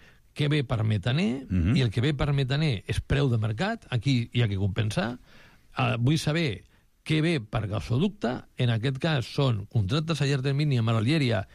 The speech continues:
Speaker 1: i és bastant més, més, més petit que el preu de mercat, i per tant, aquí primer, aminorar la compensació. Segon, el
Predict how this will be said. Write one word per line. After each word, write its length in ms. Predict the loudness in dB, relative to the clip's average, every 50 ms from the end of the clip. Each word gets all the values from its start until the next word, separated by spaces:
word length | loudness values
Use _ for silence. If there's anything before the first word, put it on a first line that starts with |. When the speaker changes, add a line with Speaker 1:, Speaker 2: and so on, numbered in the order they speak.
| -20 -20 -20 -14 -10
Speaker 1:
i 100 | -6 -4
és 80 | -4 -4
bastant 300 | -4 -6 -6 -6 -4 -4
més, 160 | -4 -4 -6 -8 -14 -14 -8
més, 320 | -4 -2 -2 -2 -2 -4 -10 -20 -20 -20 -20 -20 -10 -4
més 420 | 0 2 4 4 4 4 2 0
petit 360 | 0 0 0 0 2 0 0 0
que 80 | 0 -2
el 80 | 0
preu 160 | 2 2 2
de 80 | 2 2
mercat, 400 | 2 0 0 0 0 0 -2 -4 -6 -4
i 80 | -4
per 160 | -2 -2 -2
tant, 240 | -2 0 0 -2 -2 -4 -4
aquí 200 | -4 -4 -4 -2 -2
primer, 400 | 0 2 2 2 2 0 -2 -4 -4
aminorar 560 | -2 0 2 2 2 2 2 2 2 0 0
la 100 | 0 0
compensació. 640 | 0 2 0 0 0 -2 -2 0 0 -2 -2 -4 -8 -16 -20 -20 -20 -16
Segon, 460 | -8 -6 -4 -2 0 0 0 0 -2 -6 -14 -20 -20 -20 -20 -20 -20 -20 -20 -20 -20 -20 -20 -20 -20 -18 -20 -20 -18 _ -2 0
el 160 | 2 2